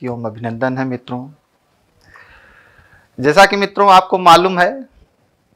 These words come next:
कि आलोक सर के निर्देशन में टीजीटी, पीजीटी ऑनलाइन बैच दो हज़ार बीस स्टार्ट किया गया है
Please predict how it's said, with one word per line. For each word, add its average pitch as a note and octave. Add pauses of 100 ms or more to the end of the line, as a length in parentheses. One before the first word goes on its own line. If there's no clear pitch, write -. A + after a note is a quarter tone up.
(220)
कि -
आलोक D3+
सर D#3
के D#3+
निर्देशन C3+
में F3 (1160)
टीजीटी, F3
पीजीटी F3+ (1800)
ऑनलाइन D#3+
बैच D#3+ (500)
दो C#3
हज़ार C#3+
बीस C3+ (100)
स्टार्ट C3
किया C#3
गया C#3
है D#3+